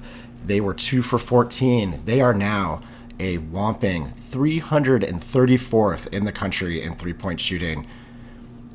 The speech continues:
I, I'm not necessarily overly worried yet. I think we're gonna definitely come back to the mean a little bit here and have a couple good nights shooting. Um, I, I don't think it can be that bad. We have too good of shooters for that. But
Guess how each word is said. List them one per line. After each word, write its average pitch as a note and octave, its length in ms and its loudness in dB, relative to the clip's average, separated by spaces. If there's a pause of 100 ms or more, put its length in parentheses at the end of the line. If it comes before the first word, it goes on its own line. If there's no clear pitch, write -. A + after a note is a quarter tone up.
(120)
I, A2 200 -2 (320)
I'm D#3+ 200 8
not D#3+ 200 10
necessarily C#3 760 6
overly D3+ 440 6
worried D3 360 8
yet. C#3+ 380 8
I A#2 140 2
think B2 280 2
we're A2+ 120 4
gonna F#2 340 2
definitely F#2+ 320 -2
come G#2+ 320 0
back G2 280 0
to G#2+ 100 -4
the F#2 80 -2
mean F#2+ 240 2
a A#2 40 2
little C3+ 240 4
bit C#3+ 200 6
here C#3+ 400 6 (100)
and F2 240 0
have F#2 300 -2
a F#2+ 40 -4
couple G2+ 280 -4
good G2 180 -2
nights F#2 280 -2
shooting. G#2+ 600 0
Um, E2 340 -4
I, - 180 -4
I G#2 120 -2
don't G#2+ 180 0
think G#2+ 140 -2
it - 80 -6
can G2 140 -2
be F#2+ 80 -2
that F2 220 -4
bad. F2+ 200 -2
We F2 80 -4
have E2 80 -6
too - 160 -6
good F#2 160 -2
of E2 60 -4
shooters F#2+ 320 -2
for C3+ 160 -2
that. B2+ 340 2 (640)
But - 460 2